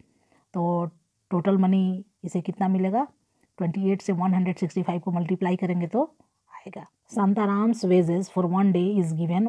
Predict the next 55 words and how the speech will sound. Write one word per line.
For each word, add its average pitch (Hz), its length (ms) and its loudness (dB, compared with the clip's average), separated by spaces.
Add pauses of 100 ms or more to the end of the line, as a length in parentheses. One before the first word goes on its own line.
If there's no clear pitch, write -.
one 175 140 -2
hundred 170 280 -2
sixty-five 165 480 -4
rupees। 156 240 -10 (280)
एक 196 180 0
दिन 185 140 0
की 185 100 -2
सैलरी 180 320 0
उसकी 185 220 -4
दी 180 120 0
हुई 180 180 0
है 208 160 0
वन 170 160 -4
सिक्सटी 180 260 -6
फ़ाइव 196 180 -2
रुपीज 220 340 -2 (420)
and 185 200 0
number 202 220 2
of 190 120 0
days 190 200 2
he 196 140 6
work 180 240 0 (200)
ट्वेंटी 185 300 -2
एट 185 140 0
days, 151 140 -10 (380)
और 180 60 -8
ट्वेंटी 190 320 0
एट 190 60 2
डेज 185 180 2
उसने 180 220 -4
काम 170 200 -4
किया 160 200 -8
है। 156 100 -12 (420)
Then 202 220 -2 (160)
how 202 180 0
much 208 200 -2
money 196 180 2
he 190 100 2
will 185 180 2
get 233 260 0 (720)
for 175 140 0
twenty 190 280 2
eight 185 160 0
days? 269 200 4 (600)
तो 190 100 -2
हम 185 140 2
multiply 190 400 0
करेंगे 202 240 0
वन 202 180 0
सिक्सटी 202 280 -2
फ़ाइव 202 340 0
multiply 180 400 0
by 175 140 -2
ट्वेंटी 185 320 0
एट। 151 140 -12